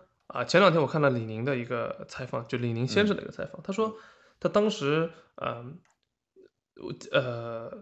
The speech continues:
Speaker 1: 得了很多冠军，他说他第一次走出国门，去很多地方，啊，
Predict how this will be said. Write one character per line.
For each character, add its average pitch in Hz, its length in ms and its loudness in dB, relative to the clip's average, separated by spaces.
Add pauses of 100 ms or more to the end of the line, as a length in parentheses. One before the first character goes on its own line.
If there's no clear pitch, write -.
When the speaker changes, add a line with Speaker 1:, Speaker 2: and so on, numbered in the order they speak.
(140)
Speaker 1:
得 147 140 8
了 151 60 10
很 147 100 0
多 131 100 2
冠 135 200 4
军， 123 280 -2
他 - 80 -10
说 135 440 -4
他 156 80 -2
第 165 160 -2
一 170 60 0
次 160 160 -2
走 127 140 -2
出 139 100 -2
国 127 160 -4
门， 120 180 -4
去 127 140 -8
很 123 100 -6
多 127 80 0
地 127 120 -2
方， 123 260 -4
啊， 117 400 -4